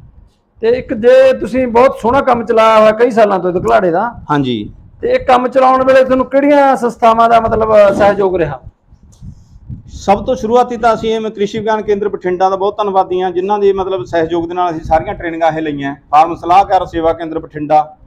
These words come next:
Speaker 1: ਹੂੰ।
Speaker 2: ਕਿਸਾਨ ਭਲਾਈ ਵਿਭਾਗ, ਹਾਰਟੀਕਲਚਰ ਡਿਪਾਰਟਮੈਂਟ, ਪੀ ਏ ਯੂ ਲੁਧਿਆਣਾ,
Speaker 1: ਠੀਕ ਹੈ।
Speaker 2: ਤੇ ਉਹ ਜ-, ਜਿਹੜੇ ਅਗਾਂਹ ਵਧੂ ਕਿਸਾਨ ਹੈ, ਇਸ ਕਿੱਤੇ ਦੇ ਪੂਰੇ ਮਾਹਰ ਨੇਗੇ।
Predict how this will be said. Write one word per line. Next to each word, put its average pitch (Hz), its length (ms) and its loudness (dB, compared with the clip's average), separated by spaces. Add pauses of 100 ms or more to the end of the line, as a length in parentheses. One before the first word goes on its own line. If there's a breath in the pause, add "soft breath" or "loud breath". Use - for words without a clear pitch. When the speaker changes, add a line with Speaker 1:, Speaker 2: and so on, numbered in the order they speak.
Speaker 1:
ਹੂੰ। 170 260 -6
Speaker 2:
ਕਿਸਾਨ 170 320 0
ਭਲਾਈ 175 240 0
ਵਿਭਾਗ, 165 420 0
ਹਾਰਟੀਕਲਚਰ 160 720 -2
ਡਿਪਾਰਟਮੈਂਟ, 156 640 -4 (220)
ਪੀ 160 140 -8
ਏ 160 60 -4
ਯੂ 165 120 -4
ਲੁਧਿਆਣਾ, 156 480 -2 (280)
Speaker 1:
ਠੀਕ 147 200 -12
ਹੈ। 139 120 -6
Speaker 2:
ਤੇ 196 140 4
ਉਹ 190 180 -4
ਜ-, 170 80 -18 (120)
ਜਿਹੜੇ 214 260 2
ਅਗਾਂਹ 175 260 6
ਵਧੂ 240 200 2
ਕਿਸਾਨ 180 340 2
ਹੈ, 180 80 -2
ਇਸ 185 260 2
ਕਿੱਤੇ 196 280 -2
ਦੇ 190 120 2
ਪੂਰੇ 185 320 -4
ਮਾਹਰ 151 340 4
ਨੇਗੇ। 135 340 -4